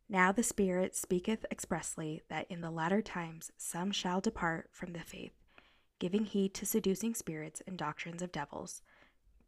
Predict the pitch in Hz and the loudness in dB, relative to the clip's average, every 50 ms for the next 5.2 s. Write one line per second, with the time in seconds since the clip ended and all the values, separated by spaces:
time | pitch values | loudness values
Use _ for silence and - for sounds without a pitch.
0 | - _ - - 226 208 202 196 196 208 196 - _ _ _ - - - - 202 | -8 _ 0 2 2 4 4 2 0 -2 -6 -10 _ _ _ -12 -12 -4 -2 -2
1 | 190 - 226 233 233 208 180 180 185 185 185 - - - 208 180 185 208 - 196 | 0 0 0 2 2 2 2 2 2 0 -2 -4 -8 -10 -8 -6 -6 2 4 4
2 | 190 185 - - 180 - - 185 180 175 175 - - _ _ _ - - - 196 | 4 4 2 -2 -6 -6 -6 -6 -6 -8 -8 -10 -12 _ _ _ -8 -2 0 0
3 | 190 202 208 202 208 214 214 - - 180 180 175 - 180 175 175 170 - - - | 2 2 2 2 2 0 0 0 -2 -2 -2 -2 -4 -6 -8 -6 -4 -4 -4 -4
4 | 165 165 170 - - 180 - 175 - - 170 160 - - - 175 175 180 180 185 | -4 -6 -6 -8 -8 -6 -6 -6 -2 0 0 0 0 0 -2 -4 -4 -6 -8 -10
5 | 190 196 190 | -12 -12 -12